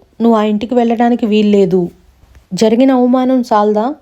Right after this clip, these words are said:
నిజంగా మీ మామయ్య మంచోడైతే, మనసే ఉంటే ఆ అక్షతాన్ని తీసుకొచ్చి నీ కాళ్ళ మీద పడేసి సారీ చెప్పేవాడు. అలా చేసి ఉంటే నేనే మీ మామయ్యతో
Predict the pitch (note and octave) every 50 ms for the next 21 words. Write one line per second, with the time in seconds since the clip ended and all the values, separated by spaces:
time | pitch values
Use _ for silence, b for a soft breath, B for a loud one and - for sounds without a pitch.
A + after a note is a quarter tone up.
0 | _ _ _ _ _ _ _ - G#3+ A3 G#3+ B3+ B3+ C4+ C#4+ C#4 C4+ C4 A#3+ A3+
1 | A3 A3 A3+ A#3+ B3 A#3 A3+ A3 G#3+ G#3+ - B3 A#3 A3+ A3 G#3+ G#3+ - G3+ G3+
2 | G3+ G3+ - _ - G#3 G#3+ G#3+ A3 G#3+ - C4 B3+ B3 A#3 G#3 G#3+ G#3+ G#3 G#3
3 | G#3+ G#3+ - _ _ _ - - G3+ G#3+ G#3 - - - - - C4+ C4 B3+ A#3+
4 | B3 A#3 A3+ - - B3 A3+ - - C4 C#4 F4+ - b b b b b b G#3+
5 | A3+ G#3+ - A3+ G#3+ G#3+ A3+ B3 B3 C4+ C4+ C4 C4 - A3+ G#3+ G#3+ A3 G#3+ C4
6 | B3+ B3 - A3+ G#3+ G#3 G#3+ G#3+ - G#3+ G#3 - G3+ G3 F#3+ F#3+ F#3 F3+ F3+ F3+
7 | F3+ F3+ _ b b b b b b b b b b b - - A3+ A#3 A#3 A3+
8 | - A#3+ B3 B3 - C#4 C#4 C#4 B3+ A#3+ A#3+ A3 A3 A3 G#3+ - _ - G3+ G#3+
9 | A3+ A#3 A#3+ C4+ C#4 C4 B3+ B3+ A#3+ A3+ A3 G#3+ G#3+ A3 A3+ A3 A3 A3+ G#3 G#3
10 | G#3